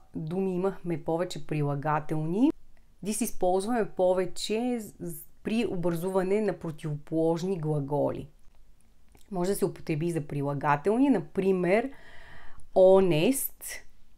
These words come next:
което означава честен.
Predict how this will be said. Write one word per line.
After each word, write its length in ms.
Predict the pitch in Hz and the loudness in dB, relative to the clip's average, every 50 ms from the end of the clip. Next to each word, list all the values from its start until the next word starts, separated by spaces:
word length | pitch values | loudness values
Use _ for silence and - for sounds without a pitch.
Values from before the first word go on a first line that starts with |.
| - - | -20 -6
което 260 | - 175 170 170 185 185 | -2 -2 -2 -2 -2 -4
означава 920 | 170 165 160 151 151 - - 180 160 160 160 151 151 156 147 147 147 147 - - - - - - | -2 -2 -2 -2 -6 -2 2 4 4 4 4 2 2 2 2 2 0 -2 -6 -10 -16 -18 -14 -8
честен. 760 | - - 151 147 165 - - - - - 156 160 196 247 320 | -4 -2 -2 -2 -2 -4 -8 -12 -4 -2 0 2 4 4 4